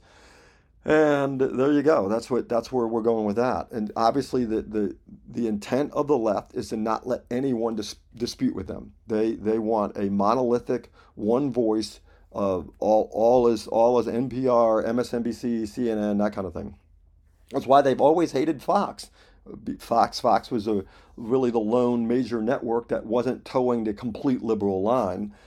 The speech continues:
And that is just completely unacceptable to them. So,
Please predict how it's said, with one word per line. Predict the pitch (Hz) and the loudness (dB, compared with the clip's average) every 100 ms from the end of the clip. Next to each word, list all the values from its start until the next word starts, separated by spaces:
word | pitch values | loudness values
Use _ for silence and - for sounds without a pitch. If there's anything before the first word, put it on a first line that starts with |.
| - _ | -20 _
And | - 110 104 101 95 92 101 - _ _ _ _ - - _ _ - 101 | -8 -4 -2 -2 -4 -8 -12 -20 _ _ _ _ -20 -20 _ _ -14 -2
that | 110 104 | 0 0
is | 123 107 101 - _ - | -2 -4 -8 -20 _ -14
just | - 123 - - | -10 -10 -12 -10
completely | 113 120 104 113 101 - _ - | -6 -4 -2 -2 -4 -10 _ -6
unacceptable | 120 - 156 151 101 | -4 0 0 -2 -10
to | 90 | -8
them. | 92 85 - _ | -10 -12 -16 _
So, | - 160 101 | 4 4 4